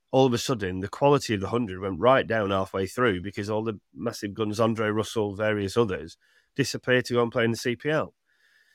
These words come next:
I also think, this is a conversation I had on Saturday, obviously, because the, the tabs, so the, Andy Caddick was there, Paul Pritchard, who's an Essex legend, and we, we were talk-, we were talking about this, and I was, I actually asked him the question. I said, "What do you think's gonna happen?"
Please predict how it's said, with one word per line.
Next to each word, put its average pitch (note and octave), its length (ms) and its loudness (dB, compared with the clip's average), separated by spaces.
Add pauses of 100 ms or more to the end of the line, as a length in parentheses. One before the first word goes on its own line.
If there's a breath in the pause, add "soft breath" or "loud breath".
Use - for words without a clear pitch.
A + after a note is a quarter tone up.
(280)
I A#2 100 8
also D#3+ 420 10
think, F2+ 420 -4 (220)
this B2+ 160 0
is - 60 0
a C#3 80 4
conversation A#2+ 500 2
I G2 60 2
had G#2 180 0
on F#2 280 -4 (160)
Saturday, F2 640 -6 (500)
obviously, G#2+ 800 4
because G#2 240 -2
the, G#2+ 160 2
the G2 160 -8
tabs, G2+ 360 2 (180)
so G#2 180 2
the, E2 100 -10 (160)
Andy G#2+ 220 2
Caddick F#2+ 280 -2
was F#2 160 -6
there, G2+ 160 2
Paul G#2+ 220 -2
Pritchard, F#2+ 460 -4
who's F#2+ 140 -6
an G2+ 80 -4
Essex - 280 -8
legend, F#2 500 -8
and C3 120 6
we, C3+ 60 4
we C#3+ 120 6
were C#3 80 6
talk-, E3+ 220 6
we D3+ 80 0
were D3 60 2
talking E3+ 320 0
about A2 180 -2
this, G#2+ 340 -12 (240)
and A#2+ 440 0
I B2+ 120 0
was, B2+ 140 0
I A#2+ 160 6
actually A#2 280 6
asked - 140 0
him G#2+ 100 -2
the G2+ 60 -2
question. D3 320 0
I G2+ 60 -4
said, A#2+ 160 -4
"What C#3 60 0
do B2 80 0
you F#2+ 40 -8
think's A#2+ 220 -4
gonna G#2 140 0
happen?" B2 400 0